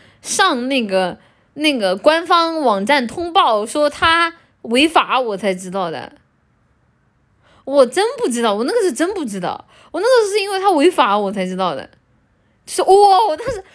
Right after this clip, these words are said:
我当时还出于好奇，我，我，我下载，下来看了一下。<laughs> 当然我也没找着那个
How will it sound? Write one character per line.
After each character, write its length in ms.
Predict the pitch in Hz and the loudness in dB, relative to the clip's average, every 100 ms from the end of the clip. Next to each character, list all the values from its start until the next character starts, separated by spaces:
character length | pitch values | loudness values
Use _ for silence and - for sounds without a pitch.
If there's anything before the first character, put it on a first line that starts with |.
| _ | _
我 60 | - | -4
当 160 | 339 466 | -2 -2
时 40 | 320 | -2
还 120 | 294 | -2
出 140 | 285 | 0
于 80 | 320 | -2
好 240 | 320 254 | 2 2
奇， 280 | - - 190 | 2 -4 -6
我， 220 | 214 208 | -4 -4
我， 220 | 190 196 190 | -4 -4 -6
我 180 | 190 | -6
下 260 | 190 302 277 | -6 -2 -2
载， 160 | 185 180 | -2 -4
下 140 | - | -4
来 140 | 190 | -6
看 240 | 196 254 294 | -4 -2 -2
了 60 | 220 | -2
一 20 | |
下。 220 | 185 - 302 262 262 - _ _ | -8 -4 -4 -4 -8 -20 _ _
<laughs> 440 | _ 330 370 370 311 | _ -20 -16 -14 -2
当 160 | 370 | 0
然 160 | 415 381 | 2 2
我 120 | 339 | 2
也 80 | 349 | 0
没 120 | 285 | -2
找 160 | 311 240 | -2 -2
着 240 | 190 180 220 | 0 0 -2
那 100 | 294 | -2
个 180 | 247 | -4